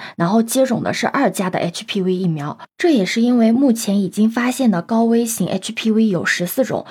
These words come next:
但最常见导致宫颈癌的是H P V十六和H P V十八型，而二价宫颈癌疫苗针针对的正是这两个型别。而且你知道吗？九到十四岁的小年龄的女性被世卫组织论证为H P V疫苗最重要的接种人群。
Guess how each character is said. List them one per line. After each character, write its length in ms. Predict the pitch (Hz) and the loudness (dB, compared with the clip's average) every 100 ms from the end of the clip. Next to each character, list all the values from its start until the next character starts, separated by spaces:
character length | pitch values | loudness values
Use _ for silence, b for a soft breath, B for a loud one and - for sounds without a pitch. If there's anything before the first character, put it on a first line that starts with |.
| B | B
但 220 | - 277 277 | -2 0 0
最 220 | 370 262 | 0 0
常 240 | - 175 | 0 -2
见 240 | 170 214 180 | 0 0 0
导 160 | 160 | -4
致 180 | - 226 | -4 -4
宫 180 | 226 233 | 2 2
颈 220 | 226 190 | 2 -2
癌 160 | 143 143 | -4 -2
的 220 | 190 214 | -2 -2
是 160 | - | -4
H 260 | - 214 240 | -2 -4 -4
P 180 | 226 247 | -6 -2
V 120 | 247 | 0
十 220 | 240 - | -2 -2
六 180 | 185 226 | 0 0
和 200 | - 185 | 0 -2
H 280 | - 214 - | -2 -2 -4
P 160 | 226 240 | -2 0
V 140 | 247 | 0
十 160 | 226 220 | -2 -4
八 200 | 208 240 | -4 -4
型， 240 | - 170 B B - | -4 -6 B B -2
而 140 | 202 | 0
二 280 | - 294 240 | 2 2 2
价 240 | 202 226 | 0 -2
宫 240 | 190 214 220 | 0 2 2
颈 180 | 220 175 | 2 -2
癌 140 | 165 | -2
疫 140 | 202 | 0
苗 240 | 202 170 165 | 2 0 0
针 260 | 208 202 | 0 0
针 220 | 196 254 240 | 2 2 4
对 120 | 240 | 2
的 140 | 196 | 2
正 300 | - - 294 | 0 0 2
是 120 | 226 | 2
这 140 | 180 190 | 0 0
两 180 | 175 151 | 0 -2
个 80 | |
型 280 | 160 - 170 | -4 -2 0
别。 180 | 165 165 B - - | 0 -2 B -14 0
而 120 | 202 | 0
且 180 | 214 214 | 2 2
你 140 | 196 | 2
知 140 | 180 196 | 2 0
道 120 | 190 | 2
吗？ 260 | 180 170 - | 2 0 -6
九 200 | - 202 | -4 -2
到 200 | 170 247 | 0 0
十 200 | 240 - | 0 -2
四 140 | 196 262 | -4 -4
岁 220 | - 240 | 0 2
的 120 | 190 | 2
小 280 | 180 185 165 | 0 -2 0
年 280 | 165 170 233 | 2 4 4
龄 140 | 190 | 4
的 120 | 180 | 4
女 140 | 175 160 | 2 0
性 300 | 147 196 175 - | -2 -2 -4 -2
被 160 | 277 | -2
世 240 | 262 - 294 | 0 0 0
卫 180 | 269 | 2
组 200 | 220 226 | 0 -2
织 160 | 101 190 | -6 0
论 240 | 190 175 | 0 0
证 200 | 170 185 | 0 0
为 140 | 165 165 | 0 -2
H 300 | - 226 254 | -2 -4 -4
P 180 | - 254 | -4 0
V 160 | 262 | 0
疫 160 | 254 247 | 0 2
苗 240 | 180 170 | 2 0
最 180 | 190 269 | -2 -4
重 240 | - 320 | -2 0
要 140 | 254 185 | 0 0
的 100 | 170 | -2
接 200 | - 180 | -2 -2
种 180 | 170 160 | -2 -2
人 160 | 156 | -4
群。 300 | 160 151 123 | -6 -10 -12